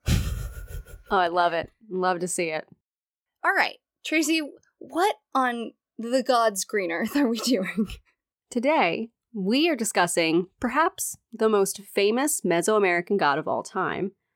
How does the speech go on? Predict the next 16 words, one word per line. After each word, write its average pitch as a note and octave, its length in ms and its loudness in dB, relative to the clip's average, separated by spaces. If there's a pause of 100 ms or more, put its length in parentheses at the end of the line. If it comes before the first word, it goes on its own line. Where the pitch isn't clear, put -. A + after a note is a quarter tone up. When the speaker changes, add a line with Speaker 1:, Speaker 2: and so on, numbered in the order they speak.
(760)
Speaker 2:
At E3 220 0
least, F#3 380 2
if G#3 100 2
you've A3 120 4 (200)
heard A3+ 420 -2
of A3+ 120 2
a A#3 40 0
Mesoamerican G#3+ 540 0
god, D#3+ 280 0
this E3 140 -6
is F3 80 -8
probably F3 280 0
one D3 160 -2
you've C#3 140 -4
heard - 200 -4
of. - 240 -10